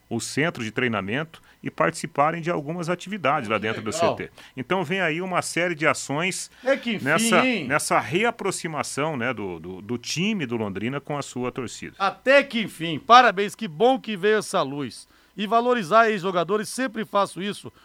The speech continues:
Speaker 2: no Plantão Pai Querer, com gols históricos, com entrevistas. E aquela história: quem não tem, é, quem não valoriza o passado, não tem futuro. Só quem sabe de onde veio, sabe pra onde vai. Parabéns, então, Londrina, e parabéns,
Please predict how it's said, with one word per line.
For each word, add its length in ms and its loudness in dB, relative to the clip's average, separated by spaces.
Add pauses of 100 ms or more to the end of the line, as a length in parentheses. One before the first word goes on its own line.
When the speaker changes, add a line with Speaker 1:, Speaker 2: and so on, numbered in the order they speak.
(120)
Speaker 2:
no 100 -6
Plantão 380 -4
Pai 160 -4
Querer, 440 -4 (180)
com 160 -2
gols 240 0
históricos, 680 0
com 160 -4
entrevistas. 840 -4 (360)
E 80 0
aquela 260 4
história: 500 0 (200)
quem 200 0
não 160 2
tem, 360 -2 (380)
é, 140 -4
quem 120 -6
não 120 0
valoriza 340 2
o 60 -8
passado, 580 2 (180)
não 160 -2
tem 200 -4
futuro. 500 -8 (300)
Só 200 6
quem 220 0
sabe 380 4
de 80 0
onde 180 -2
veio, 300 0
sabe 520 2 (240)
pra 140 2
onde 220 -2
vai. 180 -2
Parabéns, 640 4
então, 320 -2 (220)
Londrina, 520 -2 (200)
e 100 -6
parabéns, 580 0